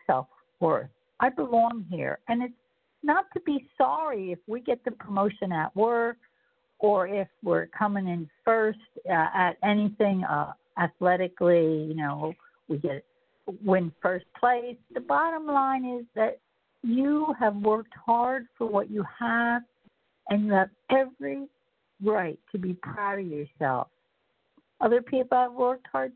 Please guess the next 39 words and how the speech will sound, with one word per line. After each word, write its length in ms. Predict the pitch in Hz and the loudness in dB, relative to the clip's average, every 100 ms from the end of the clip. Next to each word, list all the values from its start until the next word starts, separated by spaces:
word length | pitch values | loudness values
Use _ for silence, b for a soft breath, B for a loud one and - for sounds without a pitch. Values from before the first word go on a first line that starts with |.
| - | -4
too, 180 | 330 277 | -2 0
but 220 | 214 - | 0 0
not 240 | 254 269 | 2 2
everybody 640 | 285 294 294 277 269 269 254 | 0 -2 -4 0 0 0 -4
can 380 | 254 240 233 226 _ _ _ _ | -2 0 0 -4 _ _ _ _
come 240 | - 247 | 0 0
out 260 | 233 220 226 _ - - _ - | 4 2 0 _ -20 -20 _ -2
totally 400 | 294 294 277 254 | 0 0 0 0
on 200 | 214 196 | 0 -2
top 400 | - 196 185 - | 0 0 0 -4
with 120 | 160 - | -6 -4
things. 400 | 147 131 127 147 | -4 -4 -10 -14
You 80 | - | -4
know, 300 | 185 185 190 180 | 2 2 2 -2
we 120 | 180 202 | -2 0
all 240 | 202 220 | 0 0
have 280 | 220 202 202 | 0 0 0
our 120 | 185 | -4
moment 400 | 185 185 185 180 | 0 0 0 -4
in 160 | 175 175 135 226 | -8 -8 -10 -8
time. 480 | 220 180 135 117 - _ _ _ _ - | -6 -4 -6 -8 -14 _ _ _ _ -2
So 160 | 285 - 208 | -2 -4 -4
it's 160 | 285 254 _ | -2 -2 _
not, 140 | 311 370 _ | -4 -4 _
it's, 120 | 285 - _ _ _ _ | -8 -8 _ _ _ _
you 100 | 269 | -4
don't 240 | 254 320 359 | 0 0 2
have 160 | 339 285 | -2 -4
to 60 | |
feel 220 | 240 247 - _ | -2 0 0 _
sorry 600 | 254 294 302 247 135 - - | 0 2 2 0 -2 -6 -4
for 160 | 202 185 | 0 4
those 380 | 185 190 190 196 | 4 4 2 -4
who 220 | - 185 180 b b _ _ _ | -4 -6 -6 b b _ _ _
fall 240 | 196 160 | 2 2
sh-, 200 | 160 - _ - - | 0 -12 _ -20 0
short 400 | 240 247 277 - - | 2 2 0 -6 -16
because 340 | 202 196 190 | -4 0 0
you 440 | 175 190 220 233 | -2 -4 -2 -2